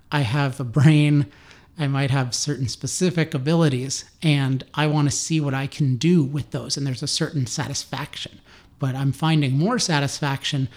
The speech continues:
rather than feeling like may-, I have to do a hundred percent of my ability, whatever that is, which I, I really can't, uh, know, versus just saying, "No, I'm gonna, I'm gonna figure out the most efficient way to work,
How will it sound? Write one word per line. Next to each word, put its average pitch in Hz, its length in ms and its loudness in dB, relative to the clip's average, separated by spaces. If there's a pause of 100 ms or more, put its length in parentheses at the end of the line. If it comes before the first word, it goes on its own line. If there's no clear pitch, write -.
(280)
rather 147 240 2
than 135 240 2
feeling 139 420 -2
like 131 320 -6 (440)
may-, 156 300 0 (340)
I 147 140 2
have - 360 -2
to 147 100 2
do 139 200 4
a 131 40 2
hundred 147 400 4
percent 139 300 0
of 123 80 -2
my 131 140 -2
ability, 139 360 0
whatever 135 400 -2
that 135 200 -6
is, 151 200 -2
which 131 160 -8
I, 147 240 -8
I 165 60 -2
really 139 320 0
can't, 135 360 -2 (640)
uh, 135 380 -6 (220)
know, 156 520 2 (480)
versus 143 480 2
just - 220 -2
saying, 139 360 0
"No, 156 180 0
I'm 165 240 4
gonna, 143 300 2 (360)
I'm 180 140 4
gonna 170 140 2
figure 147 440 -2
out 156 200 0
the 147 60 0
most 143 280 0
efficient 214 460 -4
way 151 140 0
to 127 100 -2
work, 127 460 -8